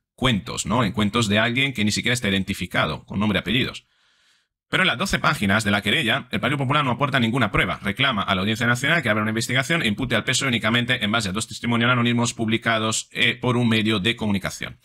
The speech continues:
En las diligencias que pide que siquiera solicita que se identifique a esas personas y se las interrogue, por ahora se limita a reclamar los interrogatorios de Aldama, el empresario que supuestamente hizo el pago, y Coldo García,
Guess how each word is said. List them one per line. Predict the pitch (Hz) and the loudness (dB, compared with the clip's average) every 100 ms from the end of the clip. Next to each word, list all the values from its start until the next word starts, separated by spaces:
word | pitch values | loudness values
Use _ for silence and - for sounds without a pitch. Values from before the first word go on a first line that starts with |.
| - - | -20 -16
En | 98 | -4
las | 98 95 | -2 0
diligencias | 113 123 160 156 147 147 | 0 0 -2 0 -2 0
que | 190 | -6
pide | - - 95 - | -2 -2 -2 -4
que | - - - _ | -2 -4 -8 _
siquiera | - 101 - 254 | -8 -6 0 0
solicita | 101 95 90 - 131 - 90 - _ | 0 -2 -4 -2 -4 -2 -6 -6 _
que | 107 | -6
se | - | -2
identifique | 101 98 - 127 156 - _ _ _ | 0 0 -4 -4 -6 -10 _ _ _
a | - 120 | -2 0
esas | 98 - | -2 -2
personas | 120 - 135 143 - - | 0 0 2 0 -2 -4
y | 107 | -2
se | 101 95 | 0 0
las | 113 - | 0 -2
interrogue, | - 92 110 120 147 139 160 - _ _ - | -6 -4 -2 0 0 0 -2 -6 _ _ -6
por | - | -2
ahora | 120 143 143 | 2 2 2
se | - | 0
limita | 110 113 135 - | 0 2 0 -2
a | - 110 | -2 -2
reclamar | 113 104 123 131 - - | -2 -2 0 0 -2 -4
los | 110 - - | -4 -4 -4
interrogatorios | 95 101 104 113 135 104 95 | -6 -2 -2 0 0 0 0
de | |
Aldama, | 113 120 139 143 - | 0 0 0 -2 -2
el | 98 | -4
empresario | 92 92 113 90 | -4 -2 -2 -2
que | - | -4
supuestamente | 95 - - 120 110 90 | -8 -8 -4 -2 -2 -4
hizo | - | -6
el | 104 | -4
pago, | 117 110 107 - | 0 0 -2 -6
y | - | -4
Coldo | 117 104 95 | -2 0 0
García, | 80 - 60 | -2 -6 -10